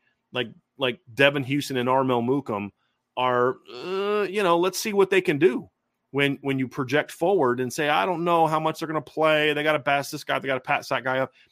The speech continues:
In past years, it was a no-brainer 'cause there just wasn't enough depth or talent to keep them off the field. And I think that speaks volumes about how good, how talented this team is.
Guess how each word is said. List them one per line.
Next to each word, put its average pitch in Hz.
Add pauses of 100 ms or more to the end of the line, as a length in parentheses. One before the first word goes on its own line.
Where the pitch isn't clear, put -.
(140)
In 156
past 190
years, 190
it - (180)
was 160
a 190
no-brainer 180 (180)
'cause 123
there 156
just 165
wasn't 156 (160)
enough 143
depth 147
or 123
talent 151 (360)
to -
keep 175
them 139
off 127
the -
field. 107 (440)
And 127
I 139
think 139
that 131
speaks 123
volumes 120
about 110
how 117
good, 110
how 120
talented 185
this 107
team 117
is. 101